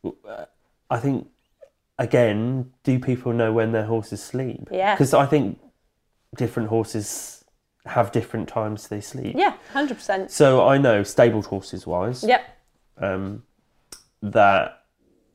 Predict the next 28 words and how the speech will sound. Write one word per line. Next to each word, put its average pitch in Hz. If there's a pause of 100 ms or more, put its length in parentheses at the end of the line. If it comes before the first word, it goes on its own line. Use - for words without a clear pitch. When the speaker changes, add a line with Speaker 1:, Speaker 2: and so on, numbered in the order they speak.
(440)
Speaker 1:
one 120
of 113
my 98
horses 92
definitely 98
sleeps. -
Speaker 2:
Yep. 202 (300)
Speaker 1:
The 123
other 110
one 101 (340)
definitely 104
Speaker 2:
Doesn't. 90
Speaker 1:
does 98
not, 98 (400)
because -
that 104
Speaker 2:
Mm. 90
Speaker 1:
horse 98
will 95
then 92
go 90
outside 92
and 90
Speaker 2:
And 90
Speaker 1:
sleep. -
Speaker 2:
sleep. 180
How 202
interesting. 190